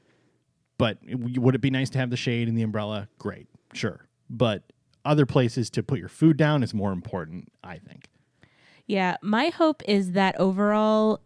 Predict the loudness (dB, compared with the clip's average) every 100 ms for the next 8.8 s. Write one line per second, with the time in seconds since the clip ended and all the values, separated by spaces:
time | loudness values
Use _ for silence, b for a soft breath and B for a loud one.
0 | -12 -6 -2 2 2 0 -2 0 2 4
1 | 4 4 4 2 -2 _ _ -2 0 0
2 | -2 -4 2 2 4 2 -2 _ _ _
3 | _ _ -2 2 2 -2 2 6 8 6
4 | 4 2 4 4 4 4 4 6 6 4
5 | 2 0 0 2 2 0 0 -2 -4 -8
6 | -10 -6 -2 0 -2 -4 -4 -4 -4 -6
7 | -10 -2 -2 0 0 0 0 2 0 -2
8 | -2 0 2 2 2 2 -2 -6